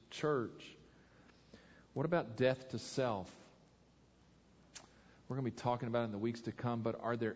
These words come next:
areas of your life that you're holding on to that you really can't say, "No, my heart is wholly His," because,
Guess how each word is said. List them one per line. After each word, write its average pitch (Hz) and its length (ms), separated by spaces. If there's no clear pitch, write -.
areas 147 720
of 110 160
your 104 120
life 120 480
that - 200
you're 107 100
holding 120 340
on 107 180
to 95 380
that - 160
you 113 100
really 151 200
can't 131 260
say, 123 260
"No, 127 160
my 120 140
heart 127 280
is 107 100
wholly 120 300
His," 127 320
because, 113 480